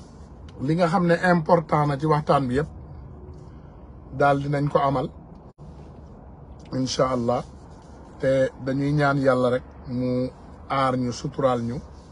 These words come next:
musal ñu ci bépp seytaane ak bala,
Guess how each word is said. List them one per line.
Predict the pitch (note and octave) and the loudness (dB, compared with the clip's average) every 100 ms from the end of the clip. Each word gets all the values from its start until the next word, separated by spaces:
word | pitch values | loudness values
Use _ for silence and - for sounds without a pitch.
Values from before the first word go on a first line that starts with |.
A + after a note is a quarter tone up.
| - - - - - - - | -20 -20 -20 -20 -20 -20 -10
musal | B2+ B2+ C#3+ B2+ | -8 0 0 0
ñu | B2+ | -2
ci | B2+ | -2
bépp | B2 D#3 - | 2 2 0
seytaane | - C#3 C3+ C3 | -4 -2 0 0
ak | B2+ B2 | -2 -2
bala, | B2+ A#2+ B2 | 2 2 0